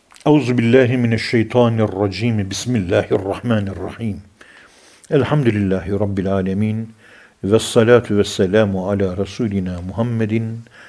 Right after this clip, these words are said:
ve ala alihi ve sahbihi ecmain. Muhterem dinleyenlerim, nazar, şeyhin bakışı. Nazar sadece şeyhin bakışı değil,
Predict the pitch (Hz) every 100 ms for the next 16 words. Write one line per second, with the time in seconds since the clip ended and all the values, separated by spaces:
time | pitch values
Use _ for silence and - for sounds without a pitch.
0 | - _ - 98 95 104 101 101 92 107
1 | 104 95 95 101 98 95 95 98 101 98
2 | 101 92 95 95 104 101 98 104 90 90
3 | 82 80 80 - _ _ _ - _ _
4 | - _ - - - _ _ - 185 139
5 | - 143 135 104 101 92 87 92 131 151
6 | 151 _ - 110 107 110 101 104 - -
7 | - - - 110 104 117 95 87 87 -
8 | 85 - _ _ _ _ _ _ _ _
9 | _ _ _ _ _ 101 110 113 117 -
10 | - 113 107 110 - 104 110 104 101 -
11 | 127 160